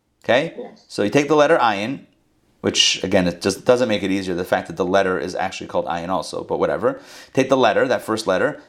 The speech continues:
Speaker 1: The next letter in the alphabet is pei. So remember that, the letter pei. Yud, the next letter is kaf. Remember that. And nun, the le-, next letter is samach. Uh, you take those three letters, you rearrange them. It spells the word kesef. Kesef means?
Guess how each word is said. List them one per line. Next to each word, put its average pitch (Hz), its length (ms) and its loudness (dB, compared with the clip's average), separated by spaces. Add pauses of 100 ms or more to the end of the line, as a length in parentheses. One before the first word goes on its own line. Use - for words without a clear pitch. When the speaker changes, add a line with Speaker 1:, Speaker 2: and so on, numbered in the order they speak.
Speaker 1:
The 104 80 -8
next 127 380 -2
letter 139 160 2
in 135 80 -4
the 117 80 -2
alphabet 156 500 -2
is 107 140 -6
pei. 95 400 -4 (180)
So - 140 -14
remember 104 260 -4
that, 101 160 0
the 101 60 -10
letter 85 160 -4
pei. 110 340 -4 (220)
Yud, 135 340 2
the 131 80 -4
next 117 220 -6
letter 107 180 0
is 87 160 -6
kaf. - 520 -4 (180)
Remember 80 180 -12
that. 107 340 -2 (220)
And 101 180 -4
nun, 156 200 0
the 127 80 -4
le-, 120 200 -2
next 120 220 -4
letter 104 160 0
is 98 120 -6
samach. - 400 -4 (540)
Uh, 104 300 0
you 107 60 -14
take 135 240 -4
those 139 160 -4
three 135 100 -6
letters, 127 380 -2
you 113 80 -6
rearrange 117 500 -2
them. 156 300 -4
It 104 100 -12
spells 120 240 -2
the 123 80 -4
word 110 160 -4
kesef. - 560 -6 (460)
Kesef 123 400 0
means? 165 480 -6